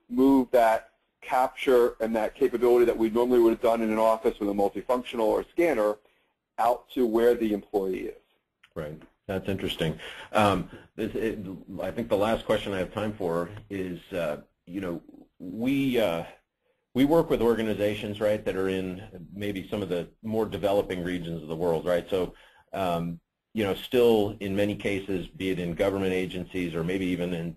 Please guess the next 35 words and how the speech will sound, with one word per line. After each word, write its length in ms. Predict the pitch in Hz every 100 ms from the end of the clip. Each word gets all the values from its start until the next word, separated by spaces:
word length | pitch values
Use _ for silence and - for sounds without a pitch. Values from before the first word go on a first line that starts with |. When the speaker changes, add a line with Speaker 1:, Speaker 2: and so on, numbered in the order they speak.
| _
Speaker 2:
you 100 | 104
know, 120 | 85
private 480 | 82 - 98 90 -
sector, 340 | 90 - 87
is 200 | 82 80 -
there's 220 | 92 85
still 280 | - 123 104
a 40 |
heavy 260 | 101 98 90
reliance 520 | 82 82 87 87 82
on 140 | 76
paper. 520 | - 78 - 76 - _
And 140 | 98
in 140 | 92 90
some 200 | 143 -
sense, 220 | 107 92
there's 180 | - 92
a 60 | 87
reluctance 520 | 90 101 107 104 95
to 60 | 90
give 200 | 90 85
the 60 | 87
paper 460 | - 87 87 85
up. 220 | 87 82 _ _ _ _ -
Uh, 180 | 95 - 104
what 200 | 135 135
kind 160 | 143
of 80 | 127
advice 640 | 104 - 104 107 101 - - _
do 60 |
you 240 | 95 98 98
offer 520 | 101 107 95 87 - _ _ _ _ _ _ _ -
for 560 | 104 95 92 87 - _ _ - _
both 200 | - 90
vendors 560 | 87 110 123 117 101 92